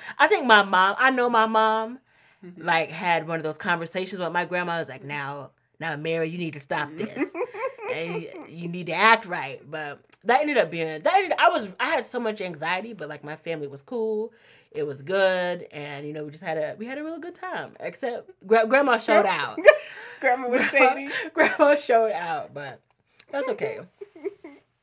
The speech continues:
Speaker 1: Yeah.
Speaker 2: My grandma used to do the little friend, too.
Speaker 1: Yeah.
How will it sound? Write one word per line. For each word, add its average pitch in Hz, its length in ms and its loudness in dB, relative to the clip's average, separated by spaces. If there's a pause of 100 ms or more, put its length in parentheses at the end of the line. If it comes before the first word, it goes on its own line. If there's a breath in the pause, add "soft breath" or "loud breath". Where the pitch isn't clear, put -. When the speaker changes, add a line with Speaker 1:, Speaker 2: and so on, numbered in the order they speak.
(220)
Speaker 1:
Yeah. 339 500 -4
Speaker 2:
My 453 200 2
grandma 466 360 4
used 330 160 -2
to 262 100 -12
do 233 140 -8
the 202 80 0
little 185 300 -2
friend, 180 400 -8
too. 165 300 -8
Speaker 1:
Yeah. 151 420 -10